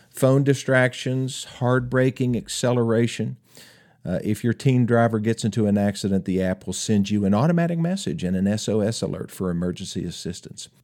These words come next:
Now, it's very important, though, that your kid doesn't disable the location services on their phone, because then you can't track them.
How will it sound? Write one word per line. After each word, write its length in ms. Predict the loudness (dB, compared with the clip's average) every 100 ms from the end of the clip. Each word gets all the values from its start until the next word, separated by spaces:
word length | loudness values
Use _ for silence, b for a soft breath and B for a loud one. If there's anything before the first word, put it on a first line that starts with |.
| -4
Now, 280 | 2 2 2 -6 _ B B B 2
it's 180 | 4
very 340 | 6 6 8 6
important, 600 | 4 2 -2 0 0 4
though, 280 | 6 6 4
that 200 | 2 2
your 140 | 0
kid 340 | 2 2 4 4
doesn't 440 | 2 4 0 2
disable 800 | 2 2 2 4 4 4 2 0 _ _ -2
the 160 | 4
location 720 | 4 4 2 2 2 2 2 2
services 640 | 2 -2 -2 -4 -4 -4
on 160 | -4 -4
their 140 | -6
phone, 460 | -4 -4 -4 -8 -18 _ _ b b b b b -10
because 460 | 0 4 4 4
then 180 | 6 6
you 120 | 6
can't 300 | 4 2 0
track 320 | 0 0 0 -6
them. 240 | -10